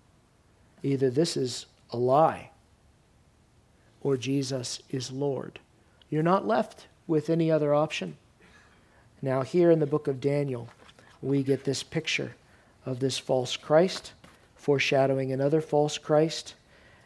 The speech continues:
And in chapter nine, as Daniel continues to wrestle with these things, we will learn more about Jesus and his coming. Daniel is very troubled by these things.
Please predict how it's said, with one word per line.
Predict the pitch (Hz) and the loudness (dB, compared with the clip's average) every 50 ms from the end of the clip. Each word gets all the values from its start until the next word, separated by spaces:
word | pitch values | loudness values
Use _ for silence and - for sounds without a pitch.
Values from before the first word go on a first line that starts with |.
| _ - | _ -10
And | - 117 123 | -8 -6 -6
in | 127 127 127 | -6 -6 -4
chapter | - - 160 165 160 - - 165 | 0 2 2 2 2 0 -2 -2
nine, | 156 156 151 151 156 160 156 160 160 | -2 0 0 0 0 0 0 0 -2
as | 151 135 131 117 117 | -2 -2 -4 -6 -4
Daniel | - 143 143 151 151 151 151 151 156 | -2 -2 0 0 0 0 0 0 -2
continues | 151 - 143 139 131 - 151 147 147 147 151 139 - | -2 -4 -6 -8 -6 -4 -4 -2 -2 -2 -2 -2 -4
to | - 143 | -4 -2
wrestle | 135 135 143 143 139 - 147 139 | 0 2 2 0 0 -2 -2 -2
with | 139 135 131 - | -2 -2 -4 -6
these | 135 131 123 - | -6 -6 -6 -8
things, | - - 131 131 127 127 120 - - - _ - - - _ - _ _ _ - - - _ _ | -10 -10 -10 -10 -10 -10 -12 -14 -14 -16 _ -20 -20 -20 _ -20 _ _ _ -20 -20 -20 _ _
we | 139 139 147 151 | 0 2 4 6
will | 151 147 131 123 127 147 | 6 6 4 2 0 0
learn | 160 160 160 165 170 170 170 165 165 151 117 | -2 0 2 4 4 4 4 2 0 -4 -6
more | 120 131 143 151 151 151 147 147 147 143 - | -6 -4 0 0 0 0 0 -2 -2 -4 -6
about | - 147 120 135 135 135 135 135 - - - _ 107 | -8 -8 -6 -4 -2 -2 -2 -4 -6 -10 -14 _ -14
Jesus | 98 107 131 131 131 107 104 95 - - - - - _ _ _ _ _ _ _ - - - _ _ _ | -6 -2 -2 0 0 -2 -2 -4 -4 -6 -6 -8 -12 _ _ _ _ _ _ _ -10 -10 -10 _ _ _
and | - 123 123 127 123 | -10 -10 -8 -8 -8
his | 123 123 117 | -6 -6 -8
coming. | - - - 147 147 127 107 92 92 - - - - - | -8 -8 -6 -6 -6 -4 -6 -8 -12 -16 -20 -20 -6 0
Daniel | - 139 151 160 170 170 165 | 2 2 2 2 2 0 0
is | 151 | 0
very | 123 151 151 156 156 | 0 0 0 0 0
troubled | - - - 160 160 175 175 147 | -2 0 0 2 2 2 2 2
by | 135 135 123 120 | 0 0 -2 0
these | 117 117 113 - | -2 -4 -4 -6
things. | - - 113 98 92 104 - - | -8 -12 -14 -14 -14 -16 -18 -18